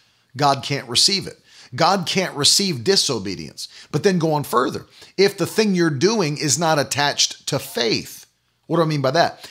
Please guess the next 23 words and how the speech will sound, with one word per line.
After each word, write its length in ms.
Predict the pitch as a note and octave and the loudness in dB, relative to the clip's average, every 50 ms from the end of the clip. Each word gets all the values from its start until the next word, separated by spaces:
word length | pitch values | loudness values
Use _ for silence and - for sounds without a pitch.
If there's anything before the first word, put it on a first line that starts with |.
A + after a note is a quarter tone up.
| - - | -4 -2
If 140 | F3 - | -2 0
it 160 | E3+ C#3 C#3+ C#3 | 0 -2 2 4
doesn't 460 | G3 G#3 G3+ - - C4+ - - - | 4 4 4 4 0 0 -2 -4 -2
take 400 | - F3 F3+ E3 E3 - - _ _ _ _ | 0 0 0 -2 -4 -8 -16 _ _ _ _
faith 520 | - - - - - G#3 G3+ G3 F#3+ C#3 - | -16 -14 -10 -4 0 2 2 2 0 -2 -4
for 180 | - - E3 | -2 0 0
you 160 | D3+ D3+ D#3 D3+ | 2 2 0 0
to 140 | - C#3+ C3 | -2 -2 -2
do 300 | B2 B2+ A#2+ B2+ C3+ - | 0 0 0 0 0 -2
it, 200 | - - - - _ _ _ _ _ _ _ _ _ _ _ _ - | -4 -8 -14 -16 _ _ _ _ _ _ _ _ _ _ _ _ -6
then 180 | A#2+ D3 D#3 D3+ | -2 0 0 0
it's 180 | C#3 - - | 0 0 0
not 200 | C3+ C3 - - | 0 0 0 -2
pleasing 440 | - - D#3+ E3+ D3+ A2+ C3 B2+ A2+ | -4 -4 -4 -2 -2 -2 -2 -4 -4
to 60 | A2+ | -4
God, 340 | G#2 B2 D#3 F#3+ E3 C3+ - | -4 -2 0 2 2 0 0
and 160 | B2 C#3+ C#3+ | -2 -4 -2
God's 240 | D#3+ D#3 D#3 C3+ B2+ | 0 0 0 2 0
not 160 | D#3+ C3 A#2+ | -2 -2 -2
required 380 | C#3+ C3+ - - D#3 D3+ D3 C3+ | -4 -4 -2 0 0 0 -2 -2
to 40 | C3+ | -2
receive 340 | B2+ A#2+ - - - G3+ | -2 -2 -2 -2 -4 -6
it. 140 | - - - | -10 -12 -16